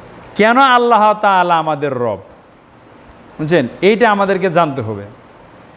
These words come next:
কারণ এইটা হলো most important একটা বিষয়। কারণ এইটা আমাদেরকে কবরে প্রশ্ন করা হবে, "মান রাব্বুকা?", তোমার রব কে? বুঝছেন? এইটা যদি আমি দুনিয়াতে না জানি, বুঝছেন, না মানি, তাহলে না জানলে আমি রব হিসেবে মানব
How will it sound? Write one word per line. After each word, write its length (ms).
কারণ 200
এইটা 280
হলো 140
most 500
important 520
একটা 180
বিষয়। 460
কারণ 160
এইটা 400
আমাদেরকে 480
কবরে 280
প্রশ্ন 460
করা 200
হবে, 240
"মান 200
রাব্বুকা?", 440
তোমার 280
রব 260
কে? 160
বুঝছেন? 240
এইটা 300
যদি 160
আমি 240
দুনিয়াতে 600
না 240
জানি, 340
বুঝছেন, 240
না 240
মানি, 400
তাহলে 380
না 260
জানলে 340
আমি 220
রব 380
হিসেবে 180
মানব 340